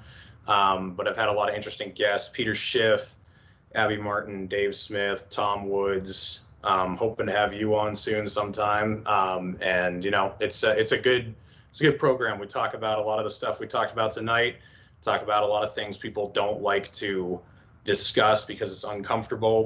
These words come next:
but, um, it's really taken off, and I'm hopeful for the future. And thanks for having me on, Matt. I really appreciate it. This is great.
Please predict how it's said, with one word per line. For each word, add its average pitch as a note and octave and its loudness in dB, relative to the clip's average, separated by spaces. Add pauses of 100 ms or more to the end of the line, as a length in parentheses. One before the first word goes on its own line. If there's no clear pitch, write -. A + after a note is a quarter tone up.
but, F#2+ 2 (160)
um, F#2 0
it's F#2 -6
really G#2+ 2
taken G#2 2
off, A2 2
and F#2 -6
I'm F2+ -4
hopeful G#2+ 0
for G#2+ 0
the F2+ -4
future. F2+ -2
And G#2 -4
thanks C#3 6
for A#2 4
having A#2 4
me G#2 0
on, G#2 0
Matt. G2 -2
I F#2+ -8
really F#2+ -2
appreciate F#2 -2
it. F2+ -2
This - -12
is - -12
great. F2+ 0